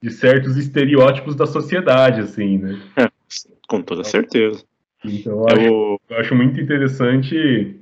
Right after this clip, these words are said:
Speaker 1: o, o Chaves por, por conta disso, né? Mas o Chapolin, ele também é um das, dos, dos meus programas favoritos, assim, disparado, com certeza.
Speaker 2: É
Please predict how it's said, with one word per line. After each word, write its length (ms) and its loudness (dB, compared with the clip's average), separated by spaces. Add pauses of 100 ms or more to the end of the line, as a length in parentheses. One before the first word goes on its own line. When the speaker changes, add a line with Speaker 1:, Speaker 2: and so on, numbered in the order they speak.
(180)
Speaker 1:
o, 560 -4 (240)
o 400 -8
Chaves 540 -2
por, 380 2
por 220 -4
conta 360 0
disso, 360 -8
né? 140 -6
Mas 540 -8 (360)
o 40 -18
Chapolin, 640 2
ele 340 2
também 460 4
é 580 2
um 160 -6
das, 480 -2 (540)
dos, 360 -4
dos 220 -4
meus 240 2
programas 800 2
favoritos, 960 2
assim, 680 2
disparado, 1120 0
com 180 -12
certeza. 540 -2
Speaker 2:
É 40 -14